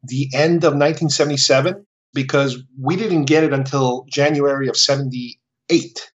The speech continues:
So there was no heads up about it in terms of media-wise,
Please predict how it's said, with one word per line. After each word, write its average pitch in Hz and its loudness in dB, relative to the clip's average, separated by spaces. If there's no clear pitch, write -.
So 151 2
there 160 0
was 190 0
no 160 2
heads 147 -4
up 160 -2
about 120 0
it 120 -8
in 123 -16
terms 147 -4
of 127 -2
media-wise, 123 0